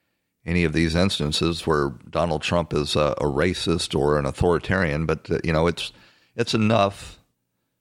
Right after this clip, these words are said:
for them to make the charge because they're not going to be asked to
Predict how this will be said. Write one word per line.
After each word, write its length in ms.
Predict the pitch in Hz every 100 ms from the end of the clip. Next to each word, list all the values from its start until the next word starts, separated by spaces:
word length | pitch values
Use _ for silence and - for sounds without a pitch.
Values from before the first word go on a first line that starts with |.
| _
for 240 | - 104
them 180 | 98 98
to 80 | 92
make 240 | 95 95
the 80 | 90
charge 460 | 90 120 101 92 92
because 260 | 101 92
they're 140 | 92 98
not 220 | 95 95
going 200 | 107 98
to 60 | 82
be 200 | 90 87
asked 340 | 90 92 -
to 220 | 90 82